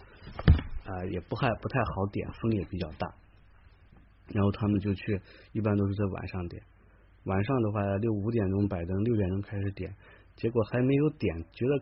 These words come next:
刚点点，点了大概有半个小时吧，结果一看，哦，都已经九点钟了，要回去了。所以我就说，我说：“你们都已经在这个，这个供灯三摩地当中安住了。”这很多人都是觉得，哎，我这一千万，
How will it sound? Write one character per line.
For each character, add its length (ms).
刚 140
点 220
点， 380
点 180
了 120
大 200
概 180
有 80
半 200
个 120
小 180
时 120
吧， 200
结 160
果 120
一 60
看， 220
哦， 380
都 140
已 100
经 140
九 180
点 180
钟 160
了， 80
要 100
回 220
去 160
了。 160
所 140
以 40
我 120
就 140
说， 200
我 160
说 120
：“你 120
们 160
都 160
已 100
经 220
在 180
这 120
个， 220
这 120
个 80
供 120
灯 160
三 160
摩 160
地 160
当 180
中 180
安 220
住 180
了。” 140
这 140
很 180
多 100
人 120
都 80
是 140
觉 180
得， 100
哎， 220
我 80
这 100
一 160
千 280
万， 140